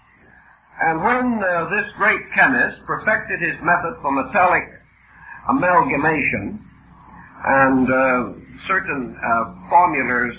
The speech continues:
for the hardening and purifying of metals, uh, Mozart wrote a piece of music to be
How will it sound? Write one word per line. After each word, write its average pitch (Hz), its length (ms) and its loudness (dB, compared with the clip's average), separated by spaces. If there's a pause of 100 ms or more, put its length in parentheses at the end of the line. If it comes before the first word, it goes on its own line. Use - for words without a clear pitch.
for 117 220 -4
the 117 180 -4
hardening 139 640 2
and 117 200 0
purifying 135 680 0
of 117 80 -12
metals, 135 480 -4 (880)
uh, 147 560 0 (580)
Mozart 175 680 4
wrote 180 360 0
a 160 160 -6
piece 220 240 -8
of 185 140 -20
music 120 560 -6
to 151 60 -14
be 156 120 -8